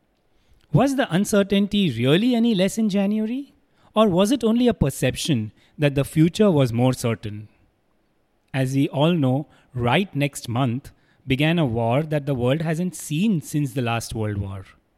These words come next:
Even a second grade student can now tell us that the future was at least as uncertain in January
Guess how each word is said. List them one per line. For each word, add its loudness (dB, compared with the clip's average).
Even 4
a 4
second -2
grade 0
student -2
can -2
now 0
tell -2
us -6
that -4
the -2
future -2
was -2
at -10
least -2
as -2
uncertain -2
in 0
January -2